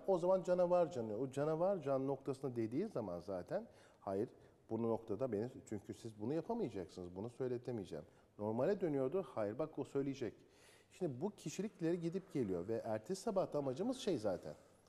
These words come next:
Hmm. E, kendisini aynı zamanda Bakırköy'e de götüreceğiz. Orada da bir, kendisine bir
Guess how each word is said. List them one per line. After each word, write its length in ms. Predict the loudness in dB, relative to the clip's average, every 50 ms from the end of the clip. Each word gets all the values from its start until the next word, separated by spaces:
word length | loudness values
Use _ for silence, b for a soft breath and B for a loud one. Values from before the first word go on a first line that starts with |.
| -20 -18
Hmm. 320 | -16 -14 -14 -10 -4 -2 -2
E, 40 | -2
kendisini 440 | 0 0 0 0 0 -2 -2 0 0
aynı 120 | 2 2
zamanda 400 | 2 2 2 4 4 2 2 0
Bakırköy'e 420 | -2 -2 -2 -4 -4 0 2 2 2
de 80 | 2
götüreceğiz. 520 | 2 0 -2 -2 -2 -4 -2 -2 -2 0 2
Orada 300 | 2 2 4 2 2 2
da 100 | 2 2
bir, 260 | 0 -2 -2 -8 -12 -6
kendisine 460 | -4 -4 -4 -4 -4 -2 -2 -2 0
bir 120 | -2 -4